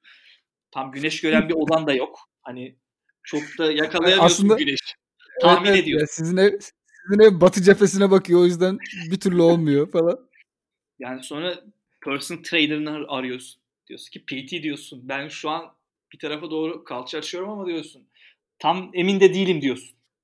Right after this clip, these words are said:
Speaker 1: "Sıkıntılar yaşıyorum." diyorsun. Yani zor-, zorlanıyorlar yani. Hakikaten bu programlara uymakta
Speaker 2: Tabii zaten
Speaker 1: zorlanan
Speaker 2: o programı,
Speaker 1: insanlar var.
Speaker 2: o programı indirdikten sonra bir de kıble nerede programını indiriyorsun. Ona göre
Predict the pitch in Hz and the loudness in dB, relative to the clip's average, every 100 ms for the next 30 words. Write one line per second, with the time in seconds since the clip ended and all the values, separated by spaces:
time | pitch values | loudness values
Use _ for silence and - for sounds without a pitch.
0 | _ _ _ _ _ - - _ _ _ | _ _ _ _ _ -20 -20 _ _ _
1 | _ - - 147 156 165 175 151 - 123 | _ -18 -12 -10 -2 0 2 0 -4 -8
2 | 117 110 - _ _ _ _ _ _ _ | -10 -18 -20 _ _ _ _ _ _ _
3 | _ _ _ _ 131 127 160 196 - 233 | _ _ _ _ -14 -8 -6 -6 -2 -2
4 | 254 269 269 220 151 120 120 120 143 175 | 0 0 0 -2 -4 -10 -14 -16 -16 -14
5 | 202 - 214 202 - 170 151 160 151 165 | -16 -14 -16 -16 -10 -8 -6 -6 -8 -8
6 | 151 139 151 170 143 151 190 - 151 147 | -8 -6 -4 -2 -2 0 -2 -2 -4 0
7 | 175 180 180 208 226 156 - 160 160 170 | 0 2 2 0 0 -4 -2 -4 -2 -2
8 | 180 170 170 170 196 196 214 247 208 247 | -2 -2 -4 -4 -4 -2 -2 -2 -6 -8
9 | _ _ - 151 185 180 180 165 156 156 | _ _ -8 -2 0 2 2 0 -2 0
10 | 156 151 156 165 156 139 135 131 240 320 | 0 0 0 -2 -2 -2 -2 -4 -8 -10
11 | _ _ 160 170 151 135 123 120 | _ _ -2 0 0 0 -2 -8